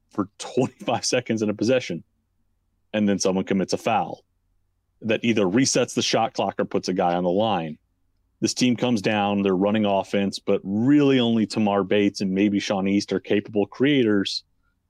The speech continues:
And teams have figured that out now. Now they're just shrinking the floor, and it's hard for other guys to make plays. So you wind up with, you know, Kurt Lewis shooting a three. You wind up with Ant trying to drive for a pull-up. You wind up with Noah taking a guarded hook shot.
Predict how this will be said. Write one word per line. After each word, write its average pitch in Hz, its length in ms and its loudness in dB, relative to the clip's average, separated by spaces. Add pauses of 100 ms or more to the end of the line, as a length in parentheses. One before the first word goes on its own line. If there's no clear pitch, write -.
(460)
And 131 120 -2
teams 175 300 4
have 120 120 -2
figured 127 280 0
that 110 140 2
out 104 260 0
now. 95 240 2
Now 95 180 0
they're 98 160 2
just 95 180 -2
shrinking 92 360 -2
the 87 80 -4
floor, 135 500 2
and 117 160 0
it's - 120 -8
hard 117 300 0
for - 160 -2
other 107 200 2
guys 95 600 0 (500)
to - 80 -6
make 107 200 0
plays. 143 320 2
So - 80 -2
you 107 180 2
wind 110 360 0
up 101 200 0
with, 95 360 0 (720)
you 107 100 -2
know, 87 320 0 (1000)
Kurt - 220 -2
Lewis 107 220 2
shooting 113 260 0
a 104 40 -2
three. 156 260 4
You 104 120 4
wind 95 200 0
up 98 60 2
with 104 180 -4
Ant 117 240 -2
trying 110 160 -2
to 104 60 0
drive 95 340 0
for - 140 2
a 92 40 -2
pull-up. 135 460 0
You 101 120 -2
wind 107 320 2
up 104 140 0
with 101 140 0
Noah 113 320 2
taking 104 340 -2
a 98 80 0
guarded 101 440 2
hook - 200 -2
shot. - 380 -4